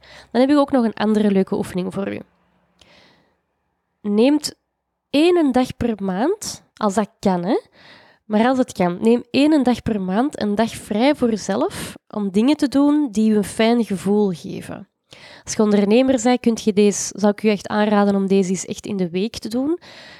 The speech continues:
Als je, ehm, minder vrijheid hebt of minder verlofdagen hebt, kun je dat ook perfect in een weekend organiseren,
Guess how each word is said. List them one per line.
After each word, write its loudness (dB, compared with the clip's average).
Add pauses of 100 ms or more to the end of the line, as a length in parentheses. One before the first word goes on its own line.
Als -4
je, 2
ehm, -2 (120)
minder 4
vrijheid 2
hebt -2
of -4
minder 2
verlofdagen 0
hebt, -6
kun 0
je 0
dat -2
ook -4
perfect -6
in 2
een 0
weekend 0
organiseren, -6